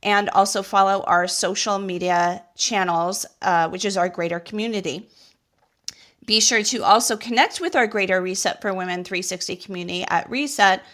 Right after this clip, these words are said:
for women three sixty dot com. I'm Lori Carice, and we are signing off. Thank you f-, to our listeners, and thank you to our guests. Until next time, be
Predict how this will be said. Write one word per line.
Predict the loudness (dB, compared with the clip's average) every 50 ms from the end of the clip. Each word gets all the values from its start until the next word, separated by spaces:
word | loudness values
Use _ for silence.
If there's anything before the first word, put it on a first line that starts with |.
| -20 -20 -20 _ _ _
for | 4 4 6 6 4
women | 2 -2 -2 -2 -4 -4 -4 -6 -8 -12 _ _ _ _ _ -8
three | -4 -2 -2 -2
sixty | -2 -4 -4 -4 -6 -6 -6 -4 -4 -2
dot | -2 0 0 0 -2 -2 -6
com. | -10 -8 -8 -6 -6 -8 -10 -12 -18 -20 -20 _ _ _ -2
I'm | 0 0 0 0 0
Lori | 0 0 0 0
Carice, | -2 -4 -4 -2 -2 0 0 -2 -4 -4 -4
and | -4 -2 -2
we | -2 -2 -2 -2 0
are | 0 0 0
signing | 0 -2 -6 -4 -4 -4 -4 -4 -6 -6 -8
off. | -6 -6 -4 -4 -4 -4 -6 -8 -12 -18 -20 -12 _
Thank | -2 -2 -2 -2 -4 -6
you | -4 -2 -2 -2 -4
f-, | -6 -8 -14 -10 -8
to | -6 -2 0
our | 2 2 2
listeners, | 2 0 -2 -2 -2 -2 -2 -2 -2 -2 -4 -4
and | -4 -4 -4 -4 -4
thank | -6 -6 -6
you | -6 -6
to | -6 -6 -4 0
our | 2 2 2
guests. | 0 0 -2 0 -2 -2 -6 -10 -14 -16 -18 _ _ _ _
Until | -4 -4 -2 -2 -2 -2
next | 0 0 -2 -2 -4 -6 -6
time, | -6 -6 -8 -10 -10 -12 -16 _ _ _ _ _ _ _ _ _ _ -6
be | -2 0 0 2 0 -2 -4